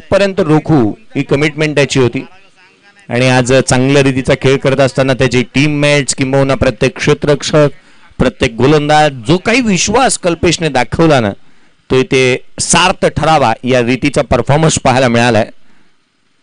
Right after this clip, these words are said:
हा बॉल इथे आपण पाहतोय ना, कव्हरला केलेत. long ऑफचा क्षेत्ररक्षक चेंडूवरती येतो. wide इस long ऑफला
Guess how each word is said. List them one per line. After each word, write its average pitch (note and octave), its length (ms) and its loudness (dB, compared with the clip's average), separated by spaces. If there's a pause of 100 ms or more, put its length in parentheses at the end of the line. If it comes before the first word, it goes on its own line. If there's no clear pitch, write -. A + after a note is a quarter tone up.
(840)
हा A2+ 80 0
बॉल A#2+ 260 4
इथे B2+ 380 2
आपण B2 240 0
पाहतोय B2 280 0
ना, B2+ 100 0
कव्हरला B2 380 0
केलेत. B2+ 320 0 (100)
long B2 220 0
ऑफचा B2+ 220 2
क्षेत्ररक्षक B2+ 560 -2
चेंडूवरती B2+ 440 0
येतो. C3 200 0
wide B2 200 0
इस C3 180 -2
long B2 180 0
ऑफला B2+ 300 0